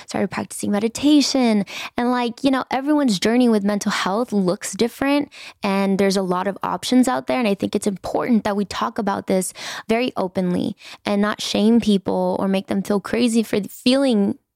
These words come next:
things, 'cause that's what we should do as human beings, is feel things. I've always said, "I'd love to, you know, be able to feel everything than nothing at all." So it's just honing in on our feelings and exercising them as if they were muscles. So we're definitely gonna be talking about mental health on this series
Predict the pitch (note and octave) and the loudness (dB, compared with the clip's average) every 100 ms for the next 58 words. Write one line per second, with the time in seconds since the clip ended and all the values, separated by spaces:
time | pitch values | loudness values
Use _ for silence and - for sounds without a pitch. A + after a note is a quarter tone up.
0 | _ A#3 G3+ D3+ F#3 - - A3 B3 B3+ | _ 0 0 0 -4 -8 -4 -2 -4 -4
1 | C4 C#4 A3+ A#3 B3+ - B3+ G#3+ B3 D#4+ | -4 -4 0 2 4 2 0 0 2 2
2 | B3 F#3+ F3 G#3 G3+ G3 F#3 F3+ F3 G3 | 2 -2 -2 0 2 2 2 2 0 -2
3 | - A3 C4 C4 F#3+ F3+ F3 G3 A#3+ B3+ | -2 -2 -2 -2 -2 0 0 -2 -2 -2
4 | - - - - - - - - - G3 | -4 -4 -6 -8 -16 -16 -16 -12 -6 -4
5 | G3 G#3+ - G#3 G3+ G3+ G3 F#3 F3+ F3+ | -2 -4 0 0 2 0 0 0 0 2
6 | G#3 G3+ G3 - - G3+ G3 G3 F#3 F#3 | 2 2 0 -2 -4 -2 -2 -2 0 2
7 | F#3 F#3+ A3 F#3 F3+ - F3+ - - - | 2 2 2 2 -2 -2 -2 -2 -6 -8
8 | - - F#3 F3+ - - - - - - | -8 -4 -2 -4 -10 -18 -16 -18 -10 -4
9 | A3+ - - A3 A3 G3 G3 F#3 F3+ F3 | -2 -2 -2 2 4 4 2 0 -2 -2
10 | G3 F#3 A3+ C4+ G3+ F#3 F#3 F3+ - - | -2 2 4 4 4 2 2 -2 -8 -6
11 | G#3+ - - F#3+ - F3+ F3+ F3 - - | -6 -4 -2 -2 0 -2 0 0 -2 -4
12 | G#3 F#3+ - F#3+ F3+ F3+ - - G3 G3+ | 0 0 0 0 0 0 -2 -4 -2 -2
13 | G3 G#3 A3+ B3 C#4+ C4+ A#3+ A3 G#3+ G#3+ | 0 0 0 0 0 2 0 0 -2 -2
14 | G#3+ G3 G3+ F#3+ F#3 G3 F#3 F#3 - F#3+ | -2 0 -2 -2 -2 -2 -2 -2 -2 -2
15 | F3+ F#3+ F#3 F#3 | 0 0 2 2